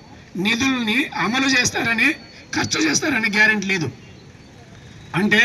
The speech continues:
ఐదు శాతం కేటాయిస్తున్నారు, ఐదు శాతం మాత్రమే ఖర్చు చేస్తున్నారు. ఇందులో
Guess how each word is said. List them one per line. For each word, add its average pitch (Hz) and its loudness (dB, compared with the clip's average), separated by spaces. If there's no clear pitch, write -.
ఐదు 220 2
శాతం 214 0
కేటాయిస్తున్నారు, 190 0
ఐదు 262 2
శాతం 254 0
మాత్రమే 254 2
ఖర్చు 330 -2
చేస్తున్నారు. 202 -2
ఇందులో 254 0